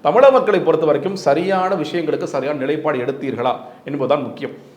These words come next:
இந்துக்களுக்கு எதிரானவர்கள்னு கேட்டீங்கன்னா, எங்களுடைய கட்சிகள் யாரும் எந்த மதத்திற்கும் எதிரானவர்கள் கிடையாது.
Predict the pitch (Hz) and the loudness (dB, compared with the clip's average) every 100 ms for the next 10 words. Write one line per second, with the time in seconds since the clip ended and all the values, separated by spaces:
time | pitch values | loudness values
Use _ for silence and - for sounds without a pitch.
0 | - - - 190 233 226 214 170 190 185 | -20 -16 -6 -2 2 4 4 4 2 2
1 | 156 165 147 135 139 196 156 139 143 - | 2 0 0 -4 -2 -2 -2 -2 0 0
2 | 135 - 180 214 127 131 147 170 196 - | 0 -2 -2 -2 0 2 4 4 2 0
3 | 135 160 160 185 135 135 147 - 135 135 | -4 -4 -4 -4 -4 -4 -6 -4 -2 0
4 | 123 139 135 117 117 107 117 | 0 -2 -2 -2 -2 -4 -8